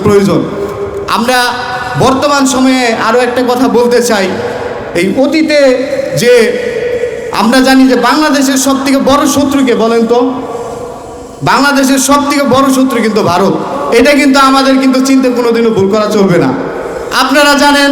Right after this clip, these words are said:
যে অতীতে যত স্বৈরাচার, ফ্যাসিবাদ এই বাংলাদেশে, এই বাংলাদেশে নেতৃত্ব দিয়েছে, আপনি আওয়ামী লীগের কথা বলেন, আপনি জাতীয় পার্টির কথা বলেন, এদেরকে কে শেল্টার দিয়েছে বলেন তো?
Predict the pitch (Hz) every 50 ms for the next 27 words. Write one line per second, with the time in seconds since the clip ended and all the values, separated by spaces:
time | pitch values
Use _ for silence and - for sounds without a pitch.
0 | 269 277 285 285 - - - - 226 254 277 311 320 320 330 330 311 320 320 320
1 | 311 311 - 277 302 311 311 320 320 311 311 311 - 277 311 311 320 302 302 320
2 | 285 254 190 - - - - - - - - - 269 285 311 302 311 311 302 294
3 | 269 269 - - - - - - 226 226 240 - - 262 277 302 311 311 302 269
4 | 285 277 262 269 285 269 247 226 - - - - - - - - - - - -
5 | - - - - - - - - - 226 262 262 262 262 277 294 311 320 320 311
6 | 285 294 269 262 277 262 262 320 320 320 330 330 - 330 330 311 311 294 294 285
7 | 269 269 269 269 254 262 262 262 277 277 294 311 320 320 311 320 320 311 320 311
8 | 311 302 277 285 294 285 285 294 285 277 262 226 - - - - - 226 240 233
9 | 277 277 262 269 262 277 302 - 349 349 339 330 320 311 294 269 311 311 269 285
10 | 311 294 285 285 269 277 277 285 269 254 233 220 262 - - - - 254 254 277
11 | 294 277 262 277 277 269 294 311 320 - - 285 294 269 277 277 269 226 269 269
12 | 262 262 254 226 240 247 262 254 240 269 285